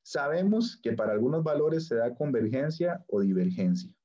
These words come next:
Y aquí solamente voy a hacer esta anotación. Parece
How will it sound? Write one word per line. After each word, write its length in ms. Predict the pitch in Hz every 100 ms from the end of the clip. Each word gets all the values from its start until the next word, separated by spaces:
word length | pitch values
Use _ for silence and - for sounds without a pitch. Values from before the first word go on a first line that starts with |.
| _ -
Y 100 | 107
aquí 200 | 214 277
solamente 520 | 175 175 175 180 175
voy 140 | 165
a 80 | 165
hacer 220 | 147 143
esta 200 | 151 -
anotación. 600 | 160 123 98 - 90 92
Parece 720 | - 117 123 170 190 208 214